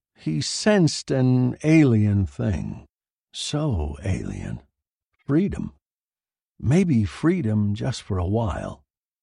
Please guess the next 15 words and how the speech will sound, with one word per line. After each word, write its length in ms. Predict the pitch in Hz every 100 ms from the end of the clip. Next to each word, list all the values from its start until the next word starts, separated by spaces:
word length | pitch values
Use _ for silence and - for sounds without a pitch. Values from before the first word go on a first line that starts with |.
| _ -
Then 520 | 107 135 127 113 101
he 240 | 101 110
heard 220 | 104 123
shouts 680 | - 117 120 78 - - -
and 220 | 87 85 85
saw 260 | 151 196
men 460 | 180 143 139 131 123
running 300 | 139 190 180
in 280 | 143 143 151
like 260 | 139 117
spokes 680 | - - - 151 170 156 -
into 280 | 147 143 139
a 60 |
wheel 440 | 131 110 98 53 50
hub. 400 | 50 50 50